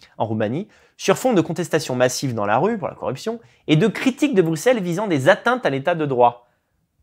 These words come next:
Vous savez ce que c'est ça, état de droit ? Ah bah, état de droit, c'est, euh, il faut, faut comprendre le langage de Bruxelles.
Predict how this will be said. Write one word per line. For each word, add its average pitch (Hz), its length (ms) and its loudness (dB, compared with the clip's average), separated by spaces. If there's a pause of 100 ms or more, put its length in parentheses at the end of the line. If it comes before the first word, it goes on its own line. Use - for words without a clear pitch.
(200)
Vous - 60 -20
savez 147 120 2
ce 147 60 -10
que 185 80 -2
c'est 320 160 -6
ça, 330 300 -6
état 156 220 0
de 156 60 0
droit ? - 420 -2 (520)
Ah 101 120 -2
bah, 98 200 -2
état 95 220 -6
de 92 40 -10
droit, 151 320 6
c'est, 95 400 -6
euh, 90 80 -4 (420)
il - 60 -20
faut, 143 160 0
faut 135 140 -6
comprendre 170 360 0
le 147 100 6
langage 147 420 2
de 123 80 0
Bruxelles. 180 460 -2